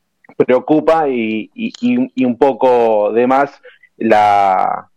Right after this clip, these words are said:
lo, lo que está viendo, eh, el hincha, eh, en el equipo.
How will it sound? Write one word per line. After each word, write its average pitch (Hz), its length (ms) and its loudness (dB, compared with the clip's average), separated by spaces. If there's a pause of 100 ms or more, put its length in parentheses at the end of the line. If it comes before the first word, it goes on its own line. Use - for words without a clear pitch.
(400)
lo, 127 160 2
lo 135 160 0
que 123 60 0
está 143 240 2
viendo, 127 680 0
eh, - 220 -2
el 123 160 0
hincha, 123 460 0
eh, 110 360 -4
en 113 80 0
el 113 120 0
equipo. 113 520 -2